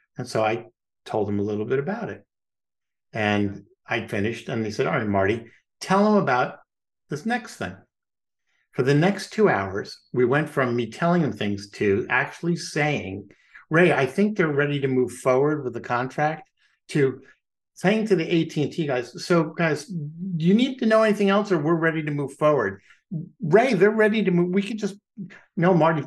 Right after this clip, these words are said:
they need to know about this." No, they don't, okay? It's not about you. It's whatever information they need to make the decision. And whatever you think they need,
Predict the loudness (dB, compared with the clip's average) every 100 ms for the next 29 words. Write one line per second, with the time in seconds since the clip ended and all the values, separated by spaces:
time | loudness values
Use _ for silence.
0 | 2 4 6 6 4 2 4 2 0 -2
1 | -4 -8 _ _ -6 -2 4 6 6 6
2 | 4 2 2 -4 0 2 2 0 -4 -8
3 | _ -10 -10 -4 -2 0 -2 -6 -14 _
4 | _ -16 -6 -4 -4 -6 -4 -2 0 -2
5 | -4 -2 0 0 0 -6 -6 -2 0 0
6 | -2 -8 _ -6 -6 -4 -6 -4 -2 -2
7 | -2 -6 -10 -8 -6 -4 -2 -2 -4 -4
8 | -2 -2 -2 -2 0 0 0 -2 -2 0
9 | 2 0 -4 -2 0 2 0 -2 0 2
10 | 2 2 -4 -6 -8 -6 -4 -2 -2 -2
11 | -10 _ _ _ 0 4 4 4 0 0
12 | -2 -4 -6 -8 -10 -16 -20 _ 4 4
13 | 4 0 -4 0 0 0 -4 0 2 2
14 | 0 -6